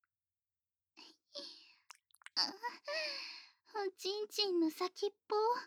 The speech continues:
おまんこの入り口当たってる。<laughs> い、入れちゃいますね。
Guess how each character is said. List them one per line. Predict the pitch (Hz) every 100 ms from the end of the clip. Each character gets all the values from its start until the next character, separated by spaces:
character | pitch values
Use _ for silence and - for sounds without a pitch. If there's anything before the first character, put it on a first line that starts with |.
| - - - - - _ _ _
お | 339 381
ま | 359 359
ん | 453
こ | 453 427
の | 359
入 | 339 339
り | 349
口 | 381 381 -
当 | 381 359
た | - 349
っ |
て | 381 - 415
る。 | 427 427 480 - - 587 554 - _ _ _ _ _
<laughs> | 523 - - 554 - 784 698 - _ _ _ - 539 523 508 466 - - 539 508 466 440 - - _ _ _ - 466 466 453 370 440 359 277 - _ _ _ - - _ _ _ _ _ _ _ _ _ _ _ _ -
い、 | 277 - _ _
入 | - - 330
れ | 370 392
ち | - 427
ゃ | 415
い | 403
ま | 415 453
す | -
ね。 | 403 339